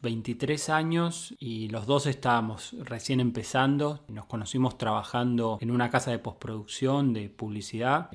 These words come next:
Nos hicimos amigos, los dos compartíamos como muchas ganas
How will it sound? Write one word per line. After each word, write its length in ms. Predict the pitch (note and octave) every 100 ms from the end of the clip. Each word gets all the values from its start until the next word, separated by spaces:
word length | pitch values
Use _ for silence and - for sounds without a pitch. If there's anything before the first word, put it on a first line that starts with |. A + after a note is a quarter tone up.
| A#2
Nos 240 | G#2+ G2
hicimos 340 | A#2 C3+ C3 A#2+
amigos, 520 | B2 D#3+ E3 E3+ E3+
los 120 | B2 A2+
dos 120 | C3+
compartíamos 680 | C#3+ A#2+ A2+ A#2+ B2+ A#2 -
como 240 | A2+ A2
muchas 340 | A2+ B2 C3 G#2+
ganas 300 | C3 C3